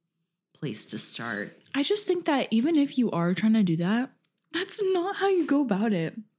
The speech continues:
Speaker 2: That's definitely not how to get, get where, you know, you know what I'm trying to say.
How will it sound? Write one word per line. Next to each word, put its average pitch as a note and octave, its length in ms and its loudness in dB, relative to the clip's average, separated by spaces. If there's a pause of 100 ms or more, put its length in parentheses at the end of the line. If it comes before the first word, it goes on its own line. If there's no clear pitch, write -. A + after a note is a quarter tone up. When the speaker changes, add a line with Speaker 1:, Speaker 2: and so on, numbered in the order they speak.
(720)
Speaker 2:
That's A3 180 -2
definitely B3 300 0
not A#3 160 2
how A#3 100 2
to G#3 100 2
get, G3 380 -2 (680)
get G3 440 -6 (140)
where, F#3 520 -2 (1120)
you G3 400 0
know, F3 300 0 (460)
you A3+ 120 -2
know F3 60 0
what D3 60 -2
I'm C#3+ 100 -6
trying D3+ 140 -10
to D#3+ 60 -16
say. F3 220 -14